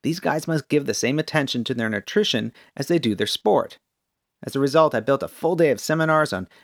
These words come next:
advanced nutrition topics and high-level supplement strategies. I was all ready to go.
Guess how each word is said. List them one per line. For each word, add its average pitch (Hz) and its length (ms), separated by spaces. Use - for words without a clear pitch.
advanced 127 440
nutrition 131 440
topics 123 500
and 101 100
high-level 139 480
supplement 127 460
strategies. - 720
I 151 60
was 127 180
all 131 240
ready 139 380
to 123 80
go. 110 400